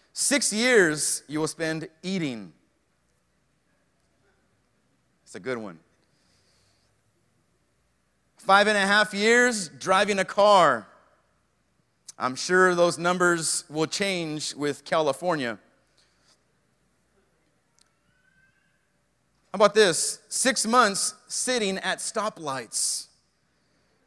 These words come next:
Oh, man. Here we go. Thirteen months on the toilet. <laughs> That's some good quiet time.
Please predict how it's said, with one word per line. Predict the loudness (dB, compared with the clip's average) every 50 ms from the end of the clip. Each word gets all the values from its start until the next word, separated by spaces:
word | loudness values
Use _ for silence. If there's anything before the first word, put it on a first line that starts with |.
| _ -20 -20
Oh, | -18 -18 -18 -18 -20 -20 -20 _
man. | -18 -16 -16 -16 -16 -18 -20 _ _ _ _ _ _ _ _ _ _ _ _ _ _ _ _ _ _ _ _ _ _ _ _ _ _ _ _ _ _ _ _ _ _ _ _ _ _ _ _ _ _ _ _ _ _ _ _ _ _ _ _ _ _ _ _ _ 0
Here | 2 2
we | 4
go. | 4 4 4 4 4 0 -4 -14 _ _ _ _ _ _ _ _ _ _ _ _ 6
Thirteen | 6 6 6 4 2 -2 -2 -2 -2 -2 0
months | 0 2 2 0 -2 -4 -4 -6 -6 -8 _ -6
on | -4 -2
the | -2 -2
toilet. | 0 4 6 6 6 6 4 2 0 -4 -12 -20 _ _ _ _ _ _ _ _ _ _ _ _ _ _ _ _ _ _ -20 _ _ _ _ -20 -20 _ _ -20
<laughs> | -20 -20 -20 -20 _ _ _ _ _ _ _ _ _ _ _ _ _ _ _ _ _ _ _ _ _ _ _ _ _ _ _ _ _ _ _ _ _ _ _ _ _ _ _ _ -20
That's | -18 -12 -10
some | -10 -8 -6
good | -6 -4 -6 -6 -4
quiet | -2 0 2 2 0 -2 -4
time. | -6 -8 -8 -8 -10 -14